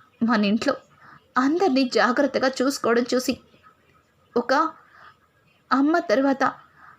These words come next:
ఆ అమ్మ లాంటి అమ్మాయిని భార్యగా చేసుకున్నానని చాలా పొంగిపోయాను. తను ఇంట్లో అందరి అవసరాలు తీరుస్తుంటే ఇట్లాంటి భార్య దొరకడం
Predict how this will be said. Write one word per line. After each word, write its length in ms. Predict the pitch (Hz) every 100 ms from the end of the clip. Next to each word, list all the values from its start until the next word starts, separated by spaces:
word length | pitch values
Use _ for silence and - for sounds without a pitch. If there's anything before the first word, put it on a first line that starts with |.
| _ -
ఆ 40 |
అమ్మ 260 | 247 247 294
లాంటి 400 | 262 254 254 - -
అమ్మాయిని 520 | 226 262 262 254 247 _ _ - - _ _ _
భార్యగా 520 | 208 233 247 277 226 247 220
చేసుకున్నానని 640 | 240 - 254 226 247 233 - _ _ _ _ - 302
చాలా 340 | 254 277 302
పొంగిపోయాను. 800 | 302 220 262 285 233 254 247 262 - _ _ _ _ _ _ _ _ -
తను 280 | 262 285 311 - _ _ _ _ - _ - 254
ఇంట్లో 340 | 247 277 262 -
అందరి 440 | 262 285 359 359 -
అవసరాలు 440 | 254 277 320 277 269
తీరుస్తుంటే 800 | - 233 294 - 247 262 - - _ _ _ _ 240
ఇట్లాంటి 460 | 269 - 339 285 247
భార్య 300 | 233 262 294
దొరకడం 380 | 240 262 277